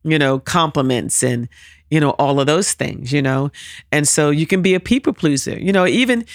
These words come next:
even in worship, even in worship, you know, as a worship leader, you can be, uh, in a place where you need deliverance from people, you know, and, and, and, and, and, and that, lo-, what does that look like?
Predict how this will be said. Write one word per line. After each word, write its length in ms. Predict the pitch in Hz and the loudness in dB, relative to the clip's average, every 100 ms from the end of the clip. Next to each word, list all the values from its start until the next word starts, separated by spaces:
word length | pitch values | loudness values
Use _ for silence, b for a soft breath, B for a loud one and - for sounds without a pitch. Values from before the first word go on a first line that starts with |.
| B B _ | B B _
even 380 | - 269 330 349 | 0 2 2 2
in 240 | 240 202 | 2 0
worship, 600 | 160 202 294 - - - - _ _ _ _ - | 2 2 2 2 0 -2 -14 _ _ _ _ -2
even 240 | 214 294 | 0 2
in 140 | 311 170 | 2 2
worship, 400 | 208 262 160 147 | 2 2 0 0
you 80 | |
know, 80 | 165 | 2
as 180 | 147 151 | 2 2
a 60 | 143 | 0
worship 500 | 135 190 233 247 - | 2 2 2 -2 -2
leader, 540 | 170 233 285 143 135 _ _ _ _ _ _ - - - | 0 2 2 0 -4 _ _ _ _ _ _ -18 -18 -10
you 260 | 123 190 | -2 -2
can 340 | - 302 226 131 | 0 0 0 0
be, 480 | 185 254 202 170 - B B B B B - | 0 2 0 0 -4 B B B B B 0
uh, 300 | 165 139 123 - | 2 2 0 0
in 100 | 180 | 0
a 80 | 170 | 0
place 400 | - 220 269 - | 0 0 2 2
where 80 | |
you 140 | 185 226 | 2 2
need 160 | 202 | 0
deliverance 540 | 160 156 156 233 240 214 | 2 2 2 2 0 -2
from 180 | 175 160 | -2 0
people, 540 | 247 330 - 110 - _ b b b | 0 0 -2 -4 -6 _ b b b
you 140 | 170 196 | 0 2
know, 180 | 185 175 | 2 2
and, 240 | 156 180 | 0 0
and, 280 | - 170 170 - | 0 0 0 0
and, 200 | 151 151 | 0 0
and, 220 | - 170 - | 0 0 0
and, 220 | 165 165 - | 0 -2 -2
and 220 | 165 156 | 0 2
that, 240 | 196 294 | 2 2
lo-, 160 | 208 208 | 0 -2
what 200 | - 190 | 0 0
does 120 | 277 | 2
that 160 | 269 - | 0 2
look 180 | 254 - | 0 0
like? 380 | 190 120 - | 0 -2 -6